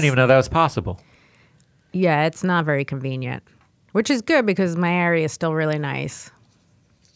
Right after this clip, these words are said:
Speaker 2: Yeah, I was born in the Bronx, by the way. You know that.
Speaker 1: What part?
Speaker 2: Uh, I don't know. I was born in Bronx Lebanon Hospital. I know that.
Speaker 1: Okay.
Speaker 2: And I lived in Riverdale, which
Speaker 1: Is not the Bronx.
Speaker 2: It is the Bronx,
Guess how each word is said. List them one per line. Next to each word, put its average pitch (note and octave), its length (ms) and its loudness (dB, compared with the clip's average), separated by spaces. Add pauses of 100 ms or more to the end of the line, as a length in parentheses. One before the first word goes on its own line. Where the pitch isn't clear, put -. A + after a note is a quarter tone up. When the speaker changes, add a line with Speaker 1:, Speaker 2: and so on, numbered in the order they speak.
(260)
Speaker 2:
Yeah, E2+ 320 -2
I G2 80 -2
was G#2 120 0
born G#2+ 200 2
in G2 60 -2
the F2 60 -6
Bronx, C#2+ 300 -8
by D2 140 -12
the D#2 80 -16
way. D#2+ 200 -14
You F#2 60 -6
know E2+ 180 -8
that. - 60 -14
Speaker 1:
What E3 160 -2
part? F3+ 340 0 (840)
Speaker 2:
Uh, D3+ 520 -12
I C3+ 140 -4
don't D#3+ 200 -2
know. C#3 220 2
I - 20 2
was G#2 100 0
born C#3 260 0
in B2 100 -2
Bronx A#2+ 360 0
Lebanon G#2 400 0
Hospital. F2+ 480 -4
I E2+ 80 -4
know F2 140 -2
that. E2+ 340 -2 (340)
Speaker 1:
Okay. C#3+ 200 -2
Speaker 2:
And G2 440 2
I G2+ 100 2
lived G2+ 260 2
in F2+ 140 -2
Riverdale, G2+ 760 2
which F#2+ 300 -4 (420)
Speaker 1:
Is D#3+ 200 -2
not D#3 240 -2
the D3+ 60 -4
Bronx. C3+ 600 -6
Speaker 2:
It C3+ 140 4
is F#3+ 140 4
the C3+ 80 4
Bronx, E2+ 440 -2